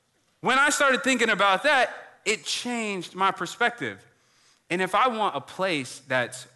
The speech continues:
welcoming to God's presence, if I want a place that God wants to be, I feel like it makes sense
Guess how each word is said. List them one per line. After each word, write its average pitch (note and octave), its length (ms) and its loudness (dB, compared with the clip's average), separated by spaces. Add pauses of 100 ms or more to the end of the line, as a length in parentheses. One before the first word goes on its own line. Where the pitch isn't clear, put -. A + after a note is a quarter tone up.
(160)
welcoming C3 680 -4 (440)
to C#3+ 120 -14
God's A#2+ 340 -4
presence, G#2 680 -10 (760)
if D#3 160 -4
I G#3+ 80 4
want B3+ 200 2
a - 20 0
place E3 300 -2
that G#2+ 280 -10
God C3+ 540 2
wants C3+ 340 -6
to A#2+ 140 -10
be, A#2 340 -8 (840)
I F#3 200 0
feel D#3+ 260 -4
like C3 220 0
it C3+ 100 -6
makes B2+ 360 -8
sense - 540 -8